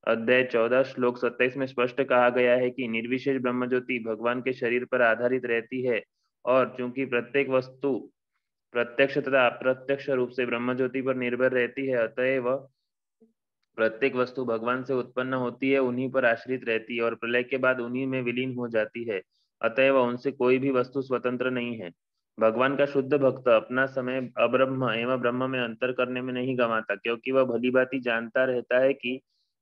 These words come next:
भगवान परब्रह्म अपनी ब्रह्म शक्ति से हर वस-, वस्तु में गुंधे, गुंथे हुए है। और इस तरह भक्त प्रत्येक वस्तु को भगवान की संपत्ति के रूप में देखता है। भक्त हर वस्तु का उपयोग उन्हीं की सेवा में करना चाहता है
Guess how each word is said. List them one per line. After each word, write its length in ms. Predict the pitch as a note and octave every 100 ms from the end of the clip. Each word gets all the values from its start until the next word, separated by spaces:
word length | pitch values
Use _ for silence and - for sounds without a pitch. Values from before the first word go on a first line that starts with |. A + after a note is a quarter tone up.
| -
भगवान 340 | A#2 B2 C3
परब्रह्म 580 | B2 B2 B2+ C3 C3 B2+
अपनी 240 | A#2+ C3
ब्रह्म 300 | B2 A#2 B2+
शक्ति 460 | C3 C3 - - C3+
से 160 | C3+ B2
हर 240 | B2 C3
वस-, 260 | B2+ A#2+ - _ _ _ _ _
वस्तु 260 | A#2+ A#2 C#3
में 200 | C#3 C3
गुंधे, 420 | A#2+ B2 C3+ C#3 A2+
गुंथे 340 | A#2+ B2 C#3
हुए 300 | C3+ B2 B2
है। 260 | A#2+ F#2 - _ _ _
और 180 | C3 B2+
इस 100 | C3
तरह 280 | - C3+ B2
भक्त 320 | A#2+ B2 C#3
प्रत्येक 440 | C3 A#2+ - C#3 C3+
वस्तु 300 | B2+ - C3+
को 140 | C3+
भगवान 420 | A#2+ A2+ A#2+ B2+
की 100 | C3
संपत्ति 460 | C3 B2 A#2 B2 B2
के 120 | C3+
रूप 140 | B2+ B2
में 120 | C3 B2
देखता 340 | A#2 - A#2
है। 120 | G2+
भक्त 300 | G#2+ A#2 -
हर 240 | C3+ C3 C3+
वस्तु 340 | B2+ B2+ C#3
का 160 | C3 B2+
उपयोग 300 | B2+ C3 B2
उन्हीं 220 | B2 B2+
की 80 | C3
सेवा 320 | C3 A#2+ B2
में 160 | C3
करना 320 | B2+ B2 B2 B2
चाहता 500 | A#2+ A2+ A2+ A#2+
है 80 | C#3+